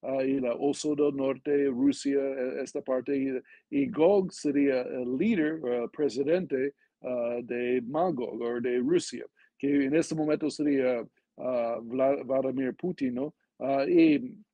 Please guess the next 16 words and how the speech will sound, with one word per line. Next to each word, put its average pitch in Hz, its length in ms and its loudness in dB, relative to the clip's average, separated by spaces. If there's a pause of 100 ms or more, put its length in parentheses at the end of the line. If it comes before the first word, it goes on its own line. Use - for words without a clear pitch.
(320)
entonces, 160 680 2
ah, 147 180 -2
que 151 260 0
van 160 280 -2
a 156 200 -2
atacar 151 560 2
a 131 80 -2
Israel 143 640 0 (280)
con 139 340 0
la 127 240 0
alianza 143 880 0
de 123 300 -2
Turquía, 156 800 0 (300)
ah, 123 200 -4
de 123 200 0
Irán, 143 800 0